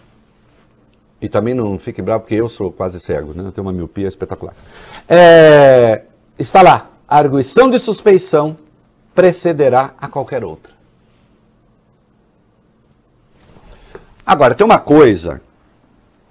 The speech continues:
tem um ridículo, que juízes não podem correr.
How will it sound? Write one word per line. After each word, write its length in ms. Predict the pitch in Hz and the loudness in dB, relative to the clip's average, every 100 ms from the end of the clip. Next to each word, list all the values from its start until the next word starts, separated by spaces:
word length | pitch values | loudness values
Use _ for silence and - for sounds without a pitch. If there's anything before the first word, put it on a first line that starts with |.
| _ _ _ _ _ _ _ _ _ _ _ _ | _ _ _ _ _ _ _ _ _ _ _ _
tem 100 | 147 | -2
um 40 | 165 | -2
ridículo, 840 | 127 107 85 156 - 90 76 76 _ _ _ _ _ _ _ _ _ _ _ _ _ _ _ | -2 -4 -6 -8 -8 -14 -14 -20 _ _ _ _ _ _ _ _ _ _ _ _ _ _ _
que 140 | - 151 | -6 -2
juízes 500 | 147 123 151 156 156 | 0 0 -2 -4 -6
não 100 | 180 | -2
podem 220 | 165 175 | -2 -2
correr. 400 | 202 120 78 | -4 -4 -8